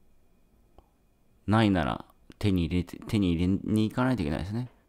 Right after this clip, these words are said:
久保さんもお金なかったけど、クレジ-、クレジットカード二枚でね、あの、塾入りましたからね。<laughs> そう。うん、お金はなかったけど、借金、あ、借金まみれだったけど。うん。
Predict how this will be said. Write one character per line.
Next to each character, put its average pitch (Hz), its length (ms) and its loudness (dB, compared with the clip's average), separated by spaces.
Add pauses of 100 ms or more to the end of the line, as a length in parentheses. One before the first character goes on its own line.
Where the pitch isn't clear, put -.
久 110 120 2
保 107 60 4
さ 104 120 4
ん 101 60 6
も 98 80 4
お - 20 -2
金 107 180 4
な 117 80 4
か 120 100 0
っ - 60 -12
た 85 100 0
け 80 80 -4
ど、 69 220 -4 (140)
ク 98 100 2
レ 98 80 6
ジ-、 - 160 -4
ク - 380 -6
レ 98 80 4
ジ 98 100 -6
ッ - 40 -20
ト 110 100 -2
カ 110 140 2
ー 107 40 4
ド 85 100 0
二 92 160 4
枚 90 240 2
で 78 120 -2
ね、 67 180 -4 (560)
あ 62 140 -4
の、 78 80 -2
塾 85 200 -2
入 78 120 0
り 92 60 -2
ま 101 80 2
し - 20 -4
た 101 60 -4
か 80 60 -2
ら 58 80 -8
ね。 85 200 -6 (200)
<laughs> - 160 -20
そ - 260 -8
う。 - 60 -8 (1400)
う - 40 -14
ん、 60 280 -10
お 87 60 -4
金 92 180 0
は 87 80 2
な 104 100 2
か 101 100 -2
っ - 40 -16
た - 100 -8
け - 60 -6
ど、 - 140 -12 (400)
借 98 180 0
金、 - 320 -4 (240)
あ、 76 140 -8
借 110 200 -4
金 101 140 2
ま 107 80 6
み 107 100 4
れ 98 80 4
だ 78 100 0
っ 78 40 -4
た - 80 -8
け 73 80 -4
ど。 50 120 -8 (920)
う - 40 -8
ん。 69 500 -8